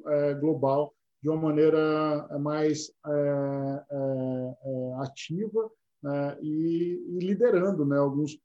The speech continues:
alguns, alguns cases, né? O case da mos, né, primeiro a gente tinha listado o Ibix, né, que era uma, uma tentativa ali, né, de criar um, um programa de milhagem tokenizado,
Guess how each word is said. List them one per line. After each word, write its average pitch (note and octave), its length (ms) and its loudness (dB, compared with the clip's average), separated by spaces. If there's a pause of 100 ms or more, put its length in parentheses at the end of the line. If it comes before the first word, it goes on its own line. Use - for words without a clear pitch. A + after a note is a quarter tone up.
(100)
alguns, D3 640 0 (120)
alguns C#3+ 360 -2
cases, B2 520 0
né? A#2+ 240 -8
O B2 260 -6
case G#3 240 0
da F#3 160 0
mos, C#3+ 500 -2 (360)
né, C3 180 -4
primeiro F#3 300 4
a - 20 4
gente G#3 120 -2
tinha A3 100 4
listado F#3+ 500 0
o F#3 320 2
Ibix, F3 520 -4
né, D3 200 0
que D3 140 0
era F3 180 2
uma, E3 420 0 (240)
uma D3 200 0
tentativa D3+ 680 0
ali, D#3+ 240 4
né, D3 160 2
de C#3 160 -2
criar D3 460 0
um, D3+ 440 0
um C3+ 60 -6
programa D3+ 380 4
de D3 100 -2
milhagem C#3+ 640 2
tokenizado, C#3 1040 0